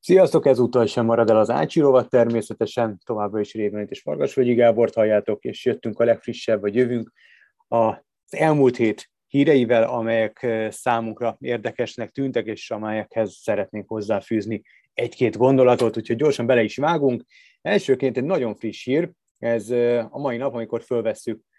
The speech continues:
ezt a podcast részt, akkor jött ki, hogy Franciaország bekeményít, vélhetően Novák Djokovic melbourne-i fiaskója nyomán,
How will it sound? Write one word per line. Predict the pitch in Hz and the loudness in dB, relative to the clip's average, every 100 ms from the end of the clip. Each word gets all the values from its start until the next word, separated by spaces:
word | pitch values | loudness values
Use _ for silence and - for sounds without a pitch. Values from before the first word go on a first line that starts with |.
| _ - | _ -18
ezt | 104 113 | -14 -4
a | |
podcast | 131 127 127 120 - | -2 0 0 -2 2
részt, | 135 139 - - | 2 2 -4 -14
akkor | - 113 - 113 | -6 -6 -4 -2
jött | 110 107 - | 0 -2 -2
ki, | 160 160 - _ - | 0 0 -2 _ -10
hogy | 117 | -4
Franciaország | 151 139 110 120 110 - 107 | -2 -2 -2 -2 -2 -4 -4
bekeményít, | 110 120 123 117 113 113 139 160 - - _ | -4 -4 -6 -6 -6 -4 -6 -6 -16 -20 _
vélhetően | - 113 113 110 107 117 113 | -20 -10 -6 -6 -4 -2 0
Novák | 110 110 107 | 0 0 -2
Djokovic | 104 110 113 107 110 - | -4 -6 -4 -4 -6 -4
melbourne-i | 113 120 110 107 110 107 110 107 _ _ _ | -4 -4 -6 -4 -4 -4 -4 -10 _ _ _
fiaskója | - 117 110 - 117 113 | -4 -2 -2 -4 -4 -2
nyomán, | 143 117 110 117 | -4 -2 -4 -6